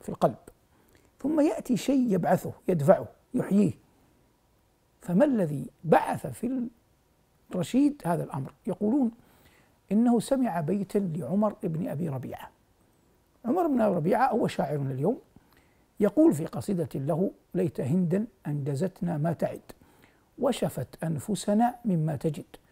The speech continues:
واستبدت مرة واحدة، إنما العاجز من لا يستبد". عمر يقول إن من العجز أن لا تستبد، لكن إذا كنت مستبدا فمرة واحدة مع من تحب.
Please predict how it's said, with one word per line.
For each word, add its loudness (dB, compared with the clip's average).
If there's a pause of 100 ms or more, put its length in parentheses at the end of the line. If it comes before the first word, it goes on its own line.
(320)
واستبدت 2
مرة 0
واحدة، 6 (460)
إنما 0
العاجز -4 (220)
من -4
لا -8
يستبد". -12 (1040)
عمر 10
يقول 8 (420)
إن 2
من 8
العجز 8 (600)
أن 4
لا 8
تستبد، -2 (840)
لكن 4
إذا 8 (180)
كنت 2
مستبدا 2
فمرة 4
واحدة 6
مع 4
من 2
تحب. 6